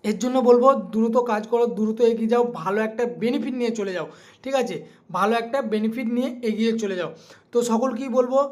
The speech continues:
ভালো থাকেন, সুস্থ থাকেন, এগিয়ে চলেন এবং মানুষকে এটা জানান, মানুষকে এটা জানান যে ভাই এখান থেকে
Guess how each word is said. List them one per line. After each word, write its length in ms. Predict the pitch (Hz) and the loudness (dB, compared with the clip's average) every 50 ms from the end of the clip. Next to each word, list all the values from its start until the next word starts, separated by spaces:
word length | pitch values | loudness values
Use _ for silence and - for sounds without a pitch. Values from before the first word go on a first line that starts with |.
| - - - _ - | -6 -16 -20 _ -8
ভালো 220 | 170 175 202 208 220 | -4 -2 0 0 0
থাকেন, 300 | 220 240 226 240 254 262 233 226 - - | 0 -2 -2 -2 -4 -6 -6 -10 -14 -16
সুস্থ 300 | - - 220 208 - - 254 | -8 -4 -4 -4 -2 -4 -2
থাকেন, 320 | 240 240 240 240 254 262 262 - - - - | 0 0 0 0 -2 -4 -6 -8 -14 -10 -6
এগিয়ে 340 | - 202 208 185 220 233 240 240 240 | -4 -4 -2 0 2 2 2 4 2
চলেন 240 | 240 240 240 247 262 262 - - - _ _ - | 2 0 0 -2 -4 -6 -10 -16 -20 _ _ -2
এবং 280 | 240 220 220 262 269 285 311 302 - - - _ _ _ _ _ _ - | 0 2 4 6 4 4 2 -4 -12 -18 -20 _ _ _ _ _ _ -8
মানুষকে 500 | 190 202 226 240 254 226 240 233 277 277 285 294 233 214 - - - _ _ _ _ - | -4 -2 -2 0 -2 -4 -6 -4 -2 0 0 0 -2 -6 -12 -16 -20 _ _ _ _ -4
এটা 300 | - 214 220 220 254 254 262 269 294 - - 240 - | -2 -2 0 2 2 4 4 2 2 -2 -10 -10 -6
জানান, 360 | 160 226 247 247 247 240 226 - - - - - - _ _ | -2 0 0 0 0 0 -2 -4 -6 -12 -16 -20 -20 _ _
মানুষকে 380 | - 185 196 226 240 240 - 277 | -6 -4 -4 -4 -4 -6 -6 -4
এটা 140 | 254 254 254 | -2 -2 -2
জানান 480 | 240 - 233 - 240 240 220 190 185 | -2 -2 -2 -2 -2 -2 -4 -4 -4
যে 100 | 175 208 | -4 -4
ভাই 240 | 214 208 220 240 240 | -2 0 2 2 0
এখান 160 | 226 226 233 233 | 0 -2 -4 -6
থেকে 160 | 226 226 247 | -6 -6 -6